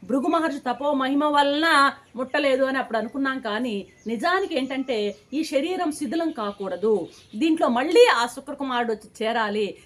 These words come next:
ఈ మళ్ళీ దేహంతో చాలా పనులు చేయాలి అనేటువంటి నియతి ఉన్నది కాబట్టి ఆ, అది అలాగే పశుపక్షాదులు కూడా దాన్ని తినకుండా అలాగే ఉంచాయన్నమాట. కాబట్టి అంత ప్రబలమైనటువంటి కర్మఫల గల,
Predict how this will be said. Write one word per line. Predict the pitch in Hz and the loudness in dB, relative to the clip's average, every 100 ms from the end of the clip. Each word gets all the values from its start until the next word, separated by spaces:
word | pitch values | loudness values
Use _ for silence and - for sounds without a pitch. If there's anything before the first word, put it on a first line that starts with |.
| - | -12
ఈ | 233 277 | -2 2
మళ్ళీ | 240 269 330 403 415 | 4 4 6 6 6
దేహంతో | 269 285 311 285 294 | 4 2 2 0 -2
చాలా | 302 196 233 262 | -2 -4 -2 -2
పనులు | 254 247 247 - | -2 -4 -4 -4
చేయాలి | 220 220 214 214 | -4 -2 -2 -4
అనేటువంటి | 208 202 196 | -6 -8 -10
నియతి | 196 208 277 320 330 | -6 -4 -4 -4 -4
ఉన్నది | 226 233 254 | -2 -2 -4
కాబట్టి | 208 202 208 226 202 185 - - - | -4 -4 -4 -4 -6 -6 -12 -20 -4
ఆ, | 220 247 247 _ _ _ _ _ _ - - | 0 0 -2 _ _ _ _ _ _ -20 -14
అది | 214 226 | -8 -4
అలాగే | 226 277 294 262 247 | 0 4 4 2 -2
పశుపక్షాదులు | 233 247 320 302 294 262 240 | -4 -4 -2 -2 0 2 2
కూడా | 220 233 | 0 -2
దాన్ని | 240 214 202 | -2 -4 -4
తినకుండా | 214 226 233 202 185 165 - - | -6 -6 -6 -4 -6 -8 -16 -10
అలాగే | 180 220 202 180 208 | -4 -2 -2 -4 -6
ఉంచాయన్నమాట. | 185 185 160 151 156 - _ _ - | -8 -12 -12 -12 -16 -20 _ _ -12
కాబట్టి | 214 233 202 180 - _ - | -8 -6 -6 -6 -14 _ -8
అంత | 262 339 - 359 - | -6 -6 -4 -6 -6
ప్రబలమైనటువంటి | 220 208 320 370 392 381 302 320 294 277 220 202 - _ _ - | -10 -6 -4 -2 -2 -4 -4 -4 -2 0 0 0 -4 _ _ -12
కర్మఫల | 285 294 440 480 415 349 | -6 -4 -2 0 2 2
గల, | 254 240 | 2 2